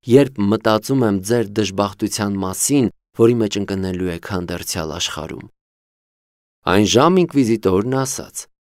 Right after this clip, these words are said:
«Այդ ի՞նչ խոսք է, որ քո մեջ այդպիսի կարեկցանք է հարուցել մեր նկատմամբ»։ Պարզամիտը պատասխանեց.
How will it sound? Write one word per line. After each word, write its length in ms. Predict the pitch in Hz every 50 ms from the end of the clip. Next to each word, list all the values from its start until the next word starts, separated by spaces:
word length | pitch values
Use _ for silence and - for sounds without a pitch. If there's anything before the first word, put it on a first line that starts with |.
| _ _ - 78
«Այդ 260 | 82 95 95 - -
ի՞նչ 200 | 143 175 202 202
խոսք 380 | - - 220 214 202 - - -
է, 80 | - 87
որ 180 | 78 82 82
քո 160 | - - - 90
մեջ 220 | 85 85 82 -
այդպիսի 560 | 90 90 87 _ - 101 87 - - - 90 85
կարեկցանք 680 | - - 90 85 87 85 - - - - 82 78 82 -
է 100 | - 82
հարուցել 580 | 82 82 78 76 82 82 - - - 80 80 80
մեր 240 | 80 82 82 80 78
նկատմամբ»։ 720 | 78 80 80 - 85 82 - - 82 80 78 76 80 78 - _ _ _ _ _ _ _ _ _ _ _ _ _ _ _ _ _ -
Պարզամիտը 600 | 107 107 104 90 98 92 92 107 135 139 - 175
պատասխանեց. 840 | - - 127 120 - 98 104 - - - - 80 85 80 - -